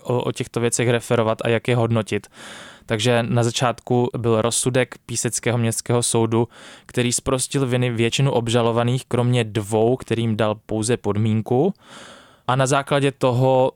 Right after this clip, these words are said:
mm, se potom rozjela další diskuze společenská, vznikly konečně i nějaké politické komentáře mediální, eh, které by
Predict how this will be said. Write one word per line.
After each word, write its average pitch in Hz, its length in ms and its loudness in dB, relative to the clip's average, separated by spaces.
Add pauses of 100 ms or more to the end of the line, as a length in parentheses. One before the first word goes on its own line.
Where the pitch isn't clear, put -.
mm, 120 340 -2
se 123 140 -4
potom 120 260 -2
rozjela 120 360 2
další 113 380 0
diskuze 113 480 -2
společenská, 110 720 -2
vznikly 110 420 -4
konečně - 380 -6
i 113 80 -4
nějaké 110 260 0
politické 104 520 -4
komentáře 104 600 -2
mediální, 101 600 -2
eh, - 640 -6
které 110 340 0
by 104 280 2